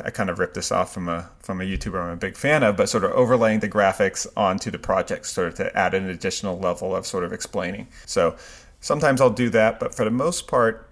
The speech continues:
it's not so much storyboarding because the vi-, my videos are particularly short. It's really just thinking of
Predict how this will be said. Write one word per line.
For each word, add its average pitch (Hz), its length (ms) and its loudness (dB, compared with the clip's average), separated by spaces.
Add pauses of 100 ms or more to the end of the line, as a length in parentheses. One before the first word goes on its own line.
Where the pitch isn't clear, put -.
(120)
it's - 160 -8
not 127 220 2
so - 100 -4
much 123 120 0
storyboarding 95 840 0
because 101 300 -6 (220)
the - 120 -10
vi-, 95 180 -6
my 101 200 2
videos 95 320 -4
are 90 120 -2
particularly 95 580 -8
short. 123 500 -2 (400)
It's - 160 -8
really 127 380 -2
just 120 220 0
thinking 104 300 -2
of 92 220 -2